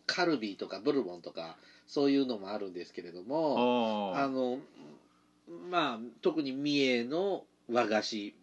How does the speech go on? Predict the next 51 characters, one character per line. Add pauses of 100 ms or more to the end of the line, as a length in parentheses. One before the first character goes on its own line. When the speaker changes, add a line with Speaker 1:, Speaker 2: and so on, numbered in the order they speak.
Speaker 1:
メ-、
お
菓
子
メ
ー
カ (180)
ー。
Speaker 2:
は
い
は
い
は
い。 (640)
Speaker 1:
赤
福
以
外
に
何
か (120)
ご
存
知
な
と
こ
ろ？
Speaker 2:
お
や
つ
カ
ン
パ
ニ
ー。
Speaker 1:
あ
あ、
よ
く
ご
存
知
で。
Speaker 2:
知
っ
て
ま
す
よ。
Speaker 1:
は